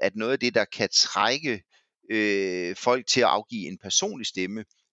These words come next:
på en kandidat, der måske står på en af de andre lister, øh, så kan vi sige, så er det jo i, øh, så er det ikke mindst det geografiske argument,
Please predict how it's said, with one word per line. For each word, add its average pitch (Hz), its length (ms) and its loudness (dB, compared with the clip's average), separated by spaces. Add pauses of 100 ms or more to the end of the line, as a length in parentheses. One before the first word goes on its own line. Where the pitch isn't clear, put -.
på 120 80 -2
en 104 100 -4
kandidat, 104 600 0
der 104 60 -4
måske 92 280 -8
står - 180 -4
på 107 100 -10
en 113 160 -4
af 98 80 -4
de 92 80 2
andre 95 260 0
lister, 85 280 -6 (600)
øh, 107 460 4
så 135 200 2
kan 139 140 -8
vi 123 60 0
sige, 131 280 0
så 131 160 2
er 117 260 6
det 110 180 -4
jo 101 140 -4
i, 101 420 -6
øh, 71 580 -2 (260)
så - 180 0
er 127 60 4
det 143 80 -2
ikke 151 280 0
mindst 135 440 0
det 101 220 2
geografiske 107 720 0
argument, 95 640 -4